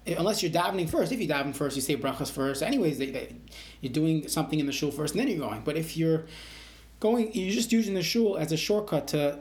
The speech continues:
shake your lulav and esrog in the sukkah, and there's another way to get through the sukkah without doing that, so then that would be us, so that would be using the shul as a kapandaria. Let's say you can't,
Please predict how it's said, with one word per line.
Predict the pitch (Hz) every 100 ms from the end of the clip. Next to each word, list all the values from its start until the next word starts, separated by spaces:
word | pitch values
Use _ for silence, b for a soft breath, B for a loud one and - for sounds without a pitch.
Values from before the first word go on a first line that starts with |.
| -
shake | - 202 190
your | 170
lulav | 190 170
and | 175
esrog | 175 147 135
in | 160
the |
sukkah, | 160 277 277 190 - -
and | 151
there's | 151
another | 156 220 190
way | 147 196
to | 147
get | 156 175
through | 170
the | 165
sukkah | 240 233
without | 165 160 269 240
doing | 196 185
that, | 175 170 - - - - - - -
so | - 160
then | 160 190 180 165 B B B
that | 160
would | 160
be | 151
us, | 170 196
so | 170
that | 160
would |
be | 156
using | 180 170
the | 160
shul | 151 175
as | 147
a | 143
kapandaria. | 143 135 135 131 110 92 - B -
Let's | 160 139
say | - 180 165
you | 147 151
can't, | - 160 170 -